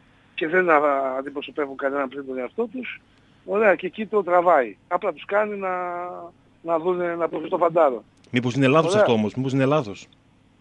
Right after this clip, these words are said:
Speaker 2: Να πρέπει να την πληρώσει
Speaker 1: Όχι, δεν είναι
Speaker 2: ένας για
Speaker 1: λάθος,
Speaker 2: να
Speaker 1: τι να
Speaker 2: παραδειγματιστούν και οι υπόλοιποι.
Speaker 1: Ε, έχουν πληρώσει αρκετοί, ρε Στέργιο. Δεν, επειδή δεν
Speaker 2: Ναι.
Speaker 1: το μαθαίνεις.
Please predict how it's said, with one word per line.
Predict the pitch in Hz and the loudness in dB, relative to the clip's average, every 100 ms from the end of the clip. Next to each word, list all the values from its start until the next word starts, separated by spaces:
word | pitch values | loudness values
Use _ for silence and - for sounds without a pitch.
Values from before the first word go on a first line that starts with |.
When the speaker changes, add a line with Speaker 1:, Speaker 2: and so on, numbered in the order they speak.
| _ | _
Speaker 2:
Να | 120 | -6
πρέπει | - 143 151 | -2 -2 2
να | 143 | 2
την | 135 | 2
πληρώσει | 123 127 160 | 2 4 4
Speaker 1:
Όχι, | 143 | 4
δεν | 151 | 4
είναι | 160 | 6
Speaker 2:
ένας | 143 | 4
για | |
Speaker 1:
λάθος, | 143 143 | 4 4
Speaker 2:
να | |
Speaker 1:
τι | 139 | 2
να | |
Speaker 2:
παραδειγματιστούν | 147 139 135 123 160 | 2 4 4 2 0
και | 151 | 2
οι | |
υπόλοιποι. | 139 160 127 95 - _ _ - | 2 2 0 -2 -14 _ _ -2
Speaker 1:
Ε, | 285 | 2
έχουν | 277 247 | 2 2
πληρώσει | 214 240 262 226 | -6 -4 -4 -4
αρκετοί, | 226 214 240 247 | -6 -10 -12 -12
ρε | 220 | -12
Στέργιο. | 190 151 113 107 123 | -12 -12 -14 -14 -12
Δεν, | 196 | -10
επειδή | 175 202 | -6 -2
δεν | 233 | 0
Speaker 2:
Ναι. | |
Speaker 1:
το | 240 | 2
μαθαίνεις. | 143 127 127 113 | 0 -4 -8 -12